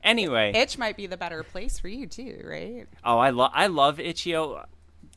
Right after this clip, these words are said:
Speaker 1: I O. <laughs> I can get, I can do a whole thing on that,
Speaker 2: Well, no,
Speaker 1: too.
Speaker 2: I've heard,
Speaker 1: Um,
Speaker 2: like, a lot of indie devs now have been really preferring to, um, sell their games over there as well.
Speaker 1: Oh.
Speaker 2: So
Speaker 1: If itch dot I O had, like, users and people buying the games, it would be the perfect platform.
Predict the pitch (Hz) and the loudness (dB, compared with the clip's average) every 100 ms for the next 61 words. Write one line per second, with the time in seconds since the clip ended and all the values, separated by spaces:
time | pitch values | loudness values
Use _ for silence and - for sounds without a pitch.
0 | - - - 220 - 208 - 233 170 208 | -20 -20 -4 0 6 6 8 6 8 6
1 | 196 196 185 185 165 170 175 170 147 151 | 4 -2 0 2 2 0 -2 -4 -2 -2
2 | 147 151 135 131 120 294 339 370 349 359 | -4 -4 -2 0 2 4 6 8 8 6
3 | 339 440 277 226 190 196 226 254 233 214 | 4 4 6 6 6 8 10 12 10 8
4 | 185 170 185 208 214 170 160 180 156 151 | 4 0 -2 -2 -2 0 0 0 0 0
5 | 147 165 156 156 160 160 156 - 151 - | 0 -4 -4 -4 -4 -4 -6 -8 -8 -6
6 | 156 156 147 165 151 151 143 143 - 143 | -6 -6 -6 -4 -2 -2 -4 -4 -2 0
7 | 135 135 123 - 170 151 143 139 139 143 | 0 -2 -8 -4 -2 -2 -2 -6 -6 -6
8 | 143 143 143 143 139 131 131 147 135 110 | -4 -4 -2 -2 -4 -4 -4 2 4 4
9 | 95 - 135 135 147 - 175 170 - 196 | 0 -8 -16 -16 -16 0 0 0 0 -2
10 | 208 277 269 240 185 160 135 - 123 110 | 0 2 4 4 4 2 2 0 0 0
11 | - - - - - - 139 147 175 180 | -2 -20 -20 -20 -20 -8 2 4 4 4
12 | 165 127 139 135 117 117 123 139 135 143 | 2 0 -2 -2 4 6 6 2 0 0
13 | 139 131 127 123 113 127 120 110 107 - | 0 -2 -4 -2 -4 0 0 0 -6 0
14 | 110 110 - 95 87 | 0 0 -6 -8 -6